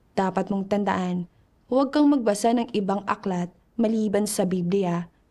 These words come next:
kahit na anong mangyari. Pagtataksil sa Panginoon, ang paglayo sa Biblia." Nagulat at naguluhan ako sa kanyang saloobin sa gawain ng Diyos sa mga huling araw.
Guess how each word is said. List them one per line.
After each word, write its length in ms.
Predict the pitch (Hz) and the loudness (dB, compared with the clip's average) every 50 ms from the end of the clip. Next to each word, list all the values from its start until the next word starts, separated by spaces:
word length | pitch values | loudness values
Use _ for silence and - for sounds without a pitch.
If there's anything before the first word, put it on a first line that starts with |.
| _ _ | _ _
kahit 320 | - 196 190 185 180 - | -2 -2 -2 -2 -2 -2
na 160 | - - - | -2 -2 0
anong 240 | 190 190 190 196 196 | 0 -2 0 -2 -2
mangyari. 640 | 196 196 196 196 196 196 190 196 196 196 202 202 202 - _ _ _ _ _ _ _ _ _ _ _ _ _ | -2 -2 -2 -2 -2 -2 -2 -2 -2 -4 -6 -8 -12 -20 _ _ _ _ _ _ _ _ _ _ _ _ _
Pagtataksil 720 | _ 202 185 175 - 180 170 170 - 165 - - - 214 214 | _ -4 -4 -2 -2 -2 -2 -2 -2 -6 -4 -2 -2 -2 0
sa 160 | 208 - 220 | 0 0 0
Panginoon, 720 | 214 220 214 208 208 208 214 208 - 208 208 208 220 247 233 - - _ _ _ - | 0 0 0 0 0 0 0 0 0 0 0 0 -2 -2 -4 -8 -14 _ _ _ -4
ang 100 | 208 202 185 | -4 -2 -2
paglayo 400 | 202 185 175 175 165 165 175 170 | -2 -2 0 0 0 0 -2 -2
sa 160 | 170 - 196 | -2 -2 -2
Biblia." 720 | 185 185 190 185 185 196 202 196 196 196 190 190 185 - _ _ _ _ _ _ _ _ _ _ _ _ _ _ _ _ _ _ _ _ _ _ _ _ _ _ _ _ _ _ _ _ _ _ _ _ _ _ _ _ _ _ _ _ _ - 220 | -2 -2 -2 -2 -2 -2 0 0 0 0 -2 -4 -6 -12 _ _ _ _ _ _ _ _ _ _ _ _ _ _ _ _ _ _ _ _ _ _ _ _ _ _ _ _ _ _ _ _ _ _ _ _ _ _ _ _ _ _ _ _ _ -6 -4
Nagulat 480 | 214 190 - 185 180 170 170 170 170 - | -4 -4 -2 -2 0 0 -2 -2 -2 -4
at 160 | 180 175 - | -4 -4 -4
naguluhan 480 | 190 180 180 190 190 185 175 185 185 190 185 | -4 -2 0 0 0 0 0 0 -2 -2 -4
ako 400 | 175 - 190 190 185 190 190 - _ _ _ _ _ _ _ _ _ _ _ _ _ | -2 -2 -2 -2 -2 -4 -8 -10 _ _ _ _ _ _ _ _ _ _ _ _ _
sa 240 | - - - - - | -18 -8 -8 -4 0
kanyang 560 | 269 269 277 294 311 302 302 311 311 311 294 294 - - _ _ - | 2 4 4 4 4 4 4 4 4 2 0 -2 -8 -18 _ _ -20
saloobin 640 | - - - 202 202 190 185 180 180 180 175 202 214 | -10 -6 -4 -2 -2 -2 -2 -2 -2 -2 -2 -2 -2
sa 160 | 208 233 214 | -2 -2 -2
gawain 480 | 185 190 180 180 175 175 175 180 180 180 | 0 0 0 0 -2 -2 -2 -2 0 0
ng 80 | 185 | 0
Diyos 240 | 180 208 202 202 - | 0 -2 -4 -2 -2
sa 80 | 214 208 | -2 -2
mga 160 | 196 190 180 170 185 | -2 -2 -2 -2 -2
huling 240 | 185 185 190 - | -2 -2 -2 -2
araw. 560 | 190 185 185 185 190 190 190 190 190 185 180 | -2 -2 -2 -2 -2 -2 -2 -2 -4 -6 -8